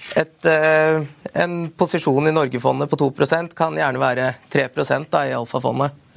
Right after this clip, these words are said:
Ehm, og det handler jo mye om, eh, likviditet, da.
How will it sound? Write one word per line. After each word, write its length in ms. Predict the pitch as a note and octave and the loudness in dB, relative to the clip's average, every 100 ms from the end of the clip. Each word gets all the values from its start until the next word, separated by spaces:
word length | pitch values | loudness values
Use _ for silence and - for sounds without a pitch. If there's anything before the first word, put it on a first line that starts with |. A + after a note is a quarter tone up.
| C#3+ | 0
Ehm, 360 | C#3+ C#3 C3+ C#3 - - - - - | 2 2 -2 -6 -12 -18 -18 -10 -2
og 80 | D#3 | 2
det 100 | E3+ | 2
handler 240 | D#3+ B2 C3+ | 0 0 0
jo 80 | |
mye 180 | C#3 C3+ | 2 2
om, 320 | C3+ B2+ C3 | 2 2 0
eh, 260 | C3+ C3+ C3+ - - | 2 2 0 -4 -4
likviditet, 760 | C#3+ C#3+ C#3+ C#3+ C#3 C#3 - | -4 -2 -2 -2 -2 -2 -2
da. 100 | D#3 | -4